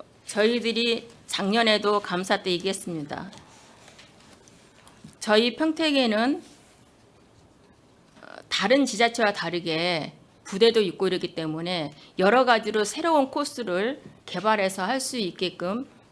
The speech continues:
검토해보라고 하였습니다. 그러한 제안을 드렸기 때문에 이번에 어떻게 그 제안을 담아서 어떻게 신설 코스를 했는지에 대해서 묻고 있는 겁니다.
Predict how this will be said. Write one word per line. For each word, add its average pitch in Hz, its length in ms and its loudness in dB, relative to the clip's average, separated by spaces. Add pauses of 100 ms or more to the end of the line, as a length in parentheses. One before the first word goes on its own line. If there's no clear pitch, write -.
(180)
검토해보라고 214 600 0
하였습니다. 156 680 -6 (1700)
그러한 262 680 2 (840)
제안을 240 500 0
드렸기 202 320 -4
때문에 202 420 -2
이번에 185 920 0
어떻게 220 880 0 (500)
그 220 360 6
제안을 220 440 2
담아서 180 840 0 (260)
어떻게 262 460 -2
신설 294 460 -2
코스를 262 400 -4
했는지에 262 480 -2
대해서 165 720 -4 (840)
묻고 185 280 -8
있는 175 220 -6
겁니다. - 400 -12